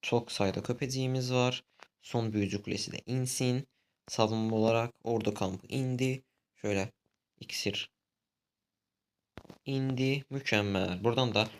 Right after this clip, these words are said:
üç yıldızı aldık. Şöyle videoyu, o, genellikle son bir üç dört video galiba, o, on dakikadan fazla ya da dokuz dakikadan fazla, e,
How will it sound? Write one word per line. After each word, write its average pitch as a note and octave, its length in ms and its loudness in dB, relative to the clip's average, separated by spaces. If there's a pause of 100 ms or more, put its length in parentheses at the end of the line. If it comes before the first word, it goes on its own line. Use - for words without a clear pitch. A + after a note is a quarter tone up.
(220)
üç - 220 -2
yıldızı G2 520 -2 (400)
aldık. F#2 800 2 (880)
Şöyle C3 200 4
videoyu, C#3+ 380 4
o, G#2+ 560 4
genellikle G#2 580 2 (400)
son A2 340 0
bir G#2 100 -2
üç - 220 -2
dört A2+ 220 0
video F#2+ 280 0
galiba, F#2 520 0 (580)
o, D2+ 360 4 (280)
on A2 240 2
dakikadan F#2+ 480 2
fazla F#2 300 0
ya F#2 80 4
da F#2+ 120 2
dokuz G2+ 300 0
dakikadan G2 420 0
fazla, G2 400 0 (140)
e, F2+ 100 -6